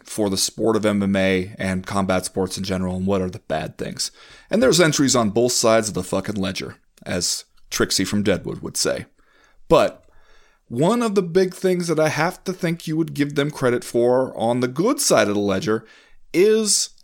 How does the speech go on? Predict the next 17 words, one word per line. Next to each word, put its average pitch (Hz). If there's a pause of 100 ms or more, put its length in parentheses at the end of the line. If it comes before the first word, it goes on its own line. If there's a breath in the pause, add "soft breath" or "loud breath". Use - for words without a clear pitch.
(120)
the 165
way 156
they 131
have 127
pursued 139 (140)
opening 131
up 110 (260)
new 104
markets 95 (420 soft breath)
that 143
if 147
it 160
were 175
left 185
to 185
other 196
promoters 113